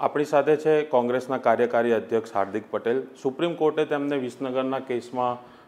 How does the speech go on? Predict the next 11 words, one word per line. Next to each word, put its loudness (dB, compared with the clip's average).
રાહત 2
આપી 2
છે. -2
હવે 2
તેમનો -2
ચૂંટણી -4
લડવાનો 2
માર્ગ -2
મોકળો 2
થયો -2
છે. -10